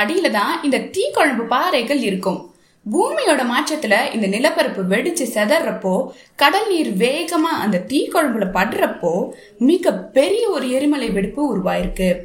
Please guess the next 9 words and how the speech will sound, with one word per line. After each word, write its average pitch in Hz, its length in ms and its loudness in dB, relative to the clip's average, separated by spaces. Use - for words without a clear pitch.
உதாரணத்துக்கு, 311 640 2
ஒரு 190 100 0
பலகாரம் 320 480 2
சுடுற 214 180 -2
பாத்திரத்துல 196 460 -2
எண்ணெய் 349 280 0
நல்லா 233 340 0
காஞ்சிட்டு 240 380 -2
இருக்கு, 220 220 -8